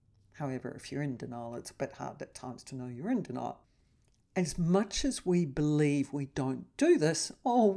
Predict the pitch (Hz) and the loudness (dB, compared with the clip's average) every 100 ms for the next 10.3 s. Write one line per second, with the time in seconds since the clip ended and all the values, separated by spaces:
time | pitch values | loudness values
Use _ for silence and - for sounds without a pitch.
0 | 160 143 - - 143 147 139 123 123 - | 0 -4 -6 -6 -8 -8 -8 -8 -10 -8
1 | 156 151 135 - - - 180 175 175 160 | -6 -4 -4 -2 -2 -2 2 4 2 0
2 | - - 180 160 139 131 147 135 - 123 | -4 -2 0 0 0 -2 -4 -2 0 -2
3 | 131 131 165 123 - - _ - - - | -4 -2 -2 -4 -10 -18 _ -20 -20 -20
4 | - - _ - 151 180 226 - 226 214 | -20 -20 _ 0 4 6 4 -2 -2 0
5 | 175 - 160 151 165 - 143 147 185 247 | -2 -4 -4 -4 -6 -4 -2 0 -2 -4
6 | - _ _ _ 139 131 127 127 240 - | -8 _ _ _ -8 -6 0 6 6 4
7 | - - _ _ _ _ 151 143 147 127 | -14 -20 _ _ _ _ -6 -4 -4 -6
8 | 127 - 123 135 156 180 175 - 135 151 | -6 -10 -8 -4 0 2 0 -2 -6 -6
9 | - - _ _ _ _ _ _ 190 165 | -12 -20 _ _ _ _ _ _ 4 4
10 | 151 226 | 4 0